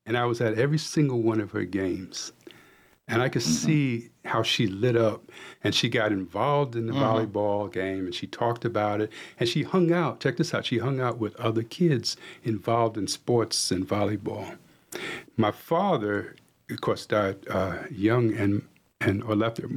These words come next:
Speaker 1: we, and my, left when I was younger, and my uncle never came, so I never shared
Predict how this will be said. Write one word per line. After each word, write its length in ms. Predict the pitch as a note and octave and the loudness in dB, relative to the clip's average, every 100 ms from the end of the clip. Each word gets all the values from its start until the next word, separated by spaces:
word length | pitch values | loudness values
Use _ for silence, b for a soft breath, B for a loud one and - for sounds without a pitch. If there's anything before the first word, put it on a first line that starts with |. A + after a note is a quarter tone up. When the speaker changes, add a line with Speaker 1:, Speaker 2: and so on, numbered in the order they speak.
| A#2+ | 0
Speaker 1:
we, 220 | G2 F2 F#2+ - _ B B B - | 2 2 0 -10 _ B B B -2
and 100 | G2+ | 2
my, 160 | G2 - - - | 2 -2 -12 -2
left 240 | A2+ G#2 | -2 0
when 100 | - | 2
I 80 | G2 | 2
was 220 | F2+ E2+ | 2 0
younger, 360 | G#2+ D#3+ C3 G#2+ B B B - | 0 2 2 0 B B B -2
and 100 | G#2+ | 2
my 100 | G#2+ | 4
uncle 320 | D3+ F3+ A#2+ | 4 4 2
never 280 | A#2+ G#2+ G#2+ | 2 2 -2
came, 540 | - D3+ C#3 A2 F#2+ | 0 2 4 2 0
so 400 | - - A#2+ A#2 B B - | -6 0 2 2 B B 0
I 100 | D3 | 2
never 280 | D#3 E3+ | 4 2
shared 640 | C3 - - D3+ A#2+ G#2+ | 0 0 2 2 2 0